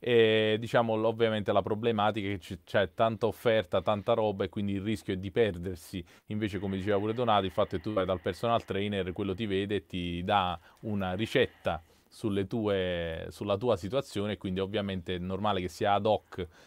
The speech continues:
per le tue, ovviamente un buon personal trainer, e ti inquadra, insomma, e ti dice tutto quello che è giusto che tu debba seguire per riuscire a ottenere i risultati che tu cerchi di ottenere, insomma. Quindi questa, diciamo, è il, la, la differenza.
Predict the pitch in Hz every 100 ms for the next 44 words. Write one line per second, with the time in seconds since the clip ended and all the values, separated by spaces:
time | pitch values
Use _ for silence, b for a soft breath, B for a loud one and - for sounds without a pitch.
0 | B - 95 98 92 104 92 85 82 82
1 | - 104 98 85 92 95 98 92 87 -
2 | 90 95 - 90 90 113 - B B B
3 | - - 104 101 95 92 87 85 87 117
4 | 156 - 104 117 107 95 87 92 87 80
5 | 90 - - 92 92 90 87 85 98 92
6 | - 85 - 85 80 87 110 87 92 -
7 | 87 92 - 87 92 98 87 82 - 82
8 | 67 - B B B _ - 85 101 -
9 | - 87 85 78 87 76 - 78 - 110
10 | 90 123 117 120 98 101 101 95 95 95
11 | 92 92 92 92 95 95 95 101 95 90
12 | 90 101 90 85